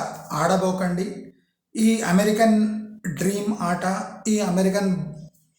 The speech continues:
బకరాగాళ్ళ ఆట ఇక ముగిసింది కాబట్టి మీరు మేల్కోండి.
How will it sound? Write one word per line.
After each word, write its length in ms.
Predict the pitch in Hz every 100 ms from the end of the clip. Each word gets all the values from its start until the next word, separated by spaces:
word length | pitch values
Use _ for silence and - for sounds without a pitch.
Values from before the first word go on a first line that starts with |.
| _ _ -
బకరాగాళ్ళ 640 | 156 165 185 190 190 185
ఆట 560 | 185 175 185 190 170 - - - _
ఇక 120 | 156
ముగిసింది 560 | 180 170 175 190 196 170
కాబట్టి 640 | 151 160 190 208 - - - - _
మీరు 240 | 196 262 262
మేల్కోండి. 880 | 247 254 196 214 233 226 226 208